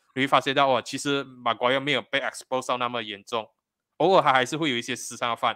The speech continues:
表现啊。可是你会发现到上个赛季最后，最后的时候阶段的时候，Maguire injured 的时候，曼联很想念 Maguire 的。每个球迷都讲，哇，如果 Maguire fit 的话，搞不好我们可以赢那个 Eu-，Europa League final。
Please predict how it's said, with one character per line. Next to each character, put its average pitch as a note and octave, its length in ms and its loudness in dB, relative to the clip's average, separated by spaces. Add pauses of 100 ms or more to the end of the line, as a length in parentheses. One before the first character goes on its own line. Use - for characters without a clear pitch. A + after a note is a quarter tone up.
(120)
表 A2+ 140 -2
现 C3 180 -6
啊。 C3 40 -6
可 A#2+ 80 -8
是 D#3+ 200 -8 (880)
你 C3+ 200 -4
会 E3+ 120 2
发 D#3 140 6
现 C#3 140 -2
到 D3+ 120 6
上 D#3 160 2
个 D3+ 120 0
赛 D3+ 180 4
季 D3+ 300 -4 (280)
最 E3 140 0
后， D#3 100 4
最 D3 140 -2
后 D3 160 2
的 C3+ 140 -10
时 - 180 -8
候 C3+ 180 0
阶 C3 200 -6
段 B2+ 160 0
的 A2+ 100 -4
时 A#2 100 -10
候， C3 300 -4 (160)
Maguire B2+ 360 4
injured B2+ 200 -4
的 B2+ 60 2
时 - 80 -8
候， B2+ 260 -2
曼 D#3 160 6
联 B2 140 -2
很 C3 120 -6
想 A2+ 220 -4
念 A#2 140 -6
Maguire G#2 480 -4
的。 G2+ 120 -12 (460)
每 B2+ 240 -2
个 F3 100 2
球 E3+ 160 -2
迷 B2+ 120 -2
都 D3 60 2
讲， C3 100 2
哇， C3+ 100 6
如 D3+ 100 0
果 E3 120 2
Maguire B2 520 0 (300)
fit E3+ 140 -2
的 C3 100 -2
话， C3+ 160 2
搞 A2 180 -8
不 A#2 80 -16
好 C3+ 100 -2
我 A#2 60 0
们 G#2+ 120 -10
可 C3+ 120 -8
以 B2 40 -4
赢 A2+ 180 -10
那 A2 120 -8
个 B2 140 -6
Eu-，Europa A2+ 680 -4
League A#2+ 100 -8
final。 G#2+ 380 -6